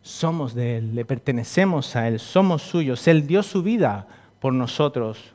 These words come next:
Primera de Pedro, capítulo uno, versículo dieciocho, dice, Sabiendo que fuisteis rescatados, que vuestra vida fue comprada,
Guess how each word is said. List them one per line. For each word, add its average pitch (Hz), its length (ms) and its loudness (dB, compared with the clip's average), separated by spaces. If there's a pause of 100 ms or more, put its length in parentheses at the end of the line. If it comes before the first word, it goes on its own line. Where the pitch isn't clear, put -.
Primera 135 360 2
de 131 100 2
Pedro, 151 320 4
capítulo 131 460 -2
uno, 151 240 0
versículo 127 440 -2
dieciocho, 135 480 -2
dice, 139 360 -2 (300)
Sabiendo 180 440 4
que 160 140 2
fuisteis 220 600 2
rescatados, 127 800 2
que 156 80 2
vuestra 170 300 4
vida 226 320 8
fue 214 420 6 (260)
comprada, 151 720 6